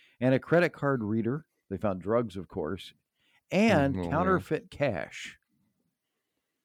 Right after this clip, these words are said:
Speaker 2: Counterfeit
Speaker 1: So, yeah,
Speaker 2: cash.
Speaker 1: can you imagine? <laughs> You, you come out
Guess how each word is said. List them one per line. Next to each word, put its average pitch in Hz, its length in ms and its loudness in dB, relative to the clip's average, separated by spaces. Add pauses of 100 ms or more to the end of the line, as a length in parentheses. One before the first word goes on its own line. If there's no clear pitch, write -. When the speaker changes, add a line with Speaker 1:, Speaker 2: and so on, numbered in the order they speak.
(280)
Speaker 2:
Counterfeit 165 720 0
Speaker 1:
So, 120 80 -4
yeah, 113 180 2
Speaker 2:
cash. - 180 -2
Speaker 1:
can 196 120 4
you 233 100 6
imagine? 151 760 0
<laughs> - 80 -20
You, 143 140 0 (960)
you 156 140 -6
come - 300 -12 (220)
out - 340 -10